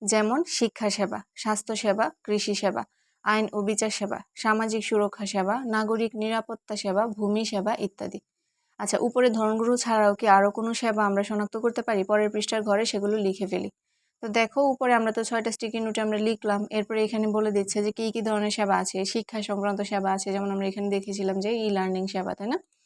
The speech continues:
তারপরে হচ্ছে স্বাস্থ্য সেবা, আমরা এখানে দেখেছিলাম, আহ, কোথায় স্বাস্থ্য বাতায়ন সেবা। তো এই ধরনের বিভিন্ন সেবাগুলা এই আছে। আচ্ছা, এইখানে এখন তোমাদের বলতেছে, আহ, নাগরিক সেবার বিভিন্ন ধরনের য-, ধরনগুলো আছে, এগুলো তোমাদের এই চকে,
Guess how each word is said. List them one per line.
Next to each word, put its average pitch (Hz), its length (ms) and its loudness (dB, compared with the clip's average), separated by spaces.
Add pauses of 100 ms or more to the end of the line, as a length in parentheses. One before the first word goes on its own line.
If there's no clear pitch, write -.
(420)
তারপরে 214 280 2
হচ্ছে 208 200 0
স্বাস্থ্য 220 380 -2
সেবা, 196 320 0
আমরা 208 200 0
এখানে 214 240 -2
দেখেছিলাম, 196 540 0 (600)
আহ, 208 280 -4
কোথায় 202 260 -2
স্বাস্থ্য 214 300 -2
বাতায়ন 208 360 2
সেবা। 202 300 0 (360)
তো - 40 -6
এই 247 140 4
ধরনের 240 260 4
বিভিন্ন 226 320 0
সেবাগুলা 214 480 2 (120)
এই 185 180 4 (140)
আছে। - 320 2 (1500)
আচ্ছা, 202 200 -2
এইখানে 240 500 2
এখন 226 240 -2
তোমাদের 208 320 0
বলতেছে, 202 460 0 (500)
আহ, 196 220 -2
নাগরিক 220 460 4
সেবার 208 320 2
বিভিন্ন 202 400 0
ধরনের 208 340 0
য-, 196 200 -2
ধরনগুলো 214 500 0
আছে, 202 280 0
এগুলো 190 300 0
তোমাদের 196 320 -2
এই 196 120 0
চকে, 208 340 -6